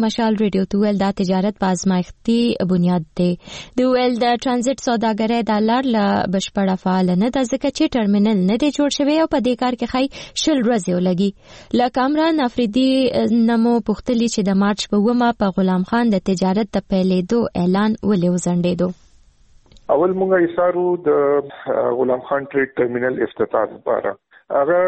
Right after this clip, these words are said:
Speaker 2: کنسټرکشن کې لږ شانتې د ټرمینل، اه، لږ لیټ شو. هغې د وجې نه دا چې کوم تاسو دا تاریخونه بدلېدل کېدل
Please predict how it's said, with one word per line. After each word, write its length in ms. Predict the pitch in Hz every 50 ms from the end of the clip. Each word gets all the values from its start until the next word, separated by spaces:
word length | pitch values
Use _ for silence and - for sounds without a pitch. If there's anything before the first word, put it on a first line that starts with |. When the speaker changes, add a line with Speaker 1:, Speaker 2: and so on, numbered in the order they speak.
| 180 180 -
Speaker 2:
کنسټرکشن 540 | 170 160 - - - 208 208 - - 185 170
کې 100 | - 160 156
لږ 100 | 156 - -
شانتې 320 | 165 151 147 143 151 151 147 151 147 135
د 100 | 127 -
ټرمینل، 420 | 127 123 123 123 123 135 143 135 139 139
اه، 1200 | 135 135 135 127 - - - - - - 131 131 - 123 120 123 135 127 120 117 127 - 120 123 123 123
لږ 120 | 123 120 113 117 127
لیټ 200 | 151 165 - -
شو. 100 | - 139 135 - - _ _ - - 135
هغې 180 | 120 123 147 147 143
د 100 | 139 139
وجې 180 | 135 131 135 131 131
نه 60 | 127 127 127
دا 60 | 120 -
چې 60 | 127 -
کوم 120 | - 135 131 -
تاسو 240 | 135 135 131 135 127 131
دا 60 | 120 - -
تاریخونه 420 | 117 120 110 107 - - 139 139 127 120
بدلېدل 480 | 120 107 110 117 117 113 151 147 143 127 - _ - - -
کېدل 240 | - 123 113 - -